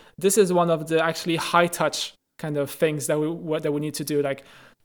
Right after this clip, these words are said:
taking out the guts, um,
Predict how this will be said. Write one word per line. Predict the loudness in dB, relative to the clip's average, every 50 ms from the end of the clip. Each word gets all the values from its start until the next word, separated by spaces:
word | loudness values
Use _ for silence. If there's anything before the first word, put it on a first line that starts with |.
| _ _ -2
taking | 2 2 4 4 4 2 4
out | 2 2 0
the | 0
guts, | -4 0 2 2 2 2 -2 -4 -8 -8 -8 _ _ _ _ _ _ _ -10
um, | -8 -6 -6 -4 -6 -6 -8 -10 -12 -14